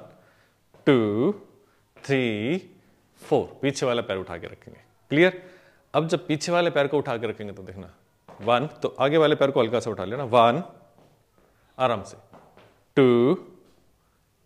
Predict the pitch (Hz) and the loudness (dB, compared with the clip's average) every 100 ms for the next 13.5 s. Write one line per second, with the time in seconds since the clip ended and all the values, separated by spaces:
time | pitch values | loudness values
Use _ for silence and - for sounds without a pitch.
0 | _ _ - 139 127 113 107 110 185 - | _ _ -6 -2 -2 -2 -4 -4 -6 -8
1 | - _ _ _ _ _ _ _ - - | -20 _ _ _ _ _ _ _ -10 0
2 | 120 76 - - - 110 110 123 110 117 | 0 -2 -14 -12 -4 -2 -2 -6 -6 -4
3 | 127 113 117 143 - - - _ _ _ | -6 0 2 2 0 -12 -20 _ _ _
4 | 127 135 143 127 104 98 175 135 110 104 | -4 -2 2 2 0 -2 -6 -6 -6 -8
5 | 98 - 123 135 135 147 143 151 131 131 | -12 -12 -10 -8 -6 -2 -2 -2 -4 -6
6 | 131 135 120 117 117 110 107 101 135 113 | -6 -8 -10 -10 -8 -8 -10 -12 -6 -4
7 | 110 139 - - _ _ _ _ _ _ | -4 -6 -14 -20 _ _ _ _ _ _
8 | - 135 - - _ _ 113 120 131 - | -4 -4 -4 -18 _ _ -12 -10 -12 -4
9 | 165 - - _ 135 135 143 143 175 160 | -4 -4 -16 _ -12 -4 -4 0 0 0
10 | 160 160 208 - - _ _ _ _ 151 | -2 -4 -6 -8 -20 _ _ _ _ 0
11 | 190 - - - _ _ _ 165 - 160 | 0 -4 -20 -20 _ _ _ -4 0 0
12 | 151 147 139 139 131 135 - 135 131 127 | 2 0 0 0 0 -2 -2 -2 -2 -2
13 | 113 101 90 - | -4 -6 -14 -16